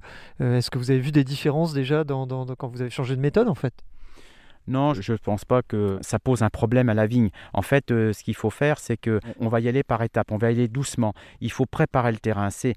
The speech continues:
Speaker 2: c'est des choses qui se préparent sur plusieurs années, euh, de manière à ce que la vigne, euh,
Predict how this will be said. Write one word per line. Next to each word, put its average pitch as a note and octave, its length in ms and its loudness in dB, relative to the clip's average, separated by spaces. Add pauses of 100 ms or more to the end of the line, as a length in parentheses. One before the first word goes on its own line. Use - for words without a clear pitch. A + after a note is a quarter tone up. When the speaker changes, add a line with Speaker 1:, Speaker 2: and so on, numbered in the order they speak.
(120)
Speaker 2:
c'est - 160 -6
des B2+ 80 2
choses D#3 240 -2
qui B2+ 120 -4
se - 60 -12
préparent C#3 380 0
sur - 160 -2
plusieurs C3+ 400 -2
années, B2 400 2 (380)
euh, A#2 80 -2
de A2+ 100 -4
manière B2+ 340 0
à B2+ 60 -2
ce - 80 -12
que - 80 -4
la A2+ 140 2
vigne, D3 320 2
euh, A2 260 4